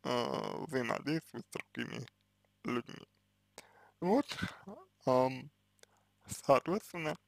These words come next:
то, что хочется, а, вам сказать прямо здесь и с-, и сейчас.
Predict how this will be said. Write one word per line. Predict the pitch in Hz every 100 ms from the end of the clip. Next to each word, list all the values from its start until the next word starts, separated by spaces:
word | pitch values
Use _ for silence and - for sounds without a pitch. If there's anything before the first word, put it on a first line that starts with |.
| _ _ -
то, | 160 196
что | - - 143 180 - _ _ - - _
хочется, | - - 123 - - - - _ _ _ _ _ - - - - -
а, | 120 120 120 - - - -
вам | 123 156 175 - _ _ _ _ _ - - - _ _ -
сказать | - 147 127 - _ - _ _ _ _ _ _ - - - _ _ _
прямо | - 113 113 104
здесь | 151 196 -
и | - -
с-, | - - _ -
и |
сейчас. | 147 - - 117